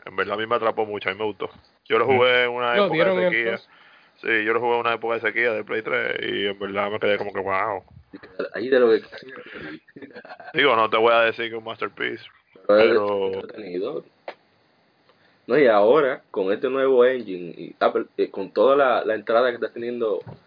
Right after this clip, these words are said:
Speaker 2: Arc System Works, que ya inclusive son ellos mismos quienes están publicando sus juegos en Occidente, y tienen una oficina allá en Estados Unidos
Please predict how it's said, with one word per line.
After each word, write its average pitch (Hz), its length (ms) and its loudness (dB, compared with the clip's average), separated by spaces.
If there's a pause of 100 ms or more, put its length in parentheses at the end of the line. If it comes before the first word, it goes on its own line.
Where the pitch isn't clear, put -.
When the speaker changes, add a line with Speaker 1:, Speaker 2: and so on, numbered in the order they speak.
(320)
Speaker 2:
Arc 110 180 0
System 117 400 -6
Works, - 400 -4
que 90 160 -6
ya 90 60 -2
inclusive 104 680 -4
son 92 200 -8
ellos 107 380 -6
mismos 104 400 -12
quienes 82 320 -12
están 87 280 -10
publicando 92 680 -4
sus 92 160 -12
juegos 92 460 -6 (440)
en 90 80 -10
Occidente, 98 640 -6 (260)
y 85 120 -14
tienen 87 200 -2
una 90 100 -4
oficina 98 400 -8
allá 90 140 -2
en 85 60 -6
Estados 87 320 -4
Unidos 85 320 -14